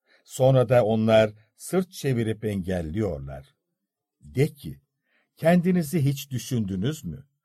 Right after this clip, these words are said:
Allah'ın azabı size ansızın veya açıkça gelirse, şirk koşarak yanlış davrananlar,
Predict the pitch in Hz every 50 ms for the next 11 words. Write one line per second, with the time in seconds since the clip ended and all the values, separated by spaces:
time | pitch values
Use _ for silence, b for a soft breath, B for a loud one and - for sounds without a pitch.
0 | _ _ _ _ _ - 135 143 143 139 143 139 131 131 170 208 208 196 147 139
1 | 131 135 143 135 135 123 139 139 - - 131 107 139 143 135 135 B B B B
2 | 135 165 196 208 190 190 - 180 143 135 156 147 143 127 131 131 135 139 131 120
3 | 104 107 - - 143 - - - 147 131 107 113 104 113 127 135 - - 135 123
4 | 110 - - b b b b b b b - - 180 185 180 - _ - 156 139
5 | - - 143 135 139 139 139 - - 101 113 117 117 110 110 123 139 139 - -
6 | 143 135 127 117 123 123 123 120 117 117 117 117 117 117 107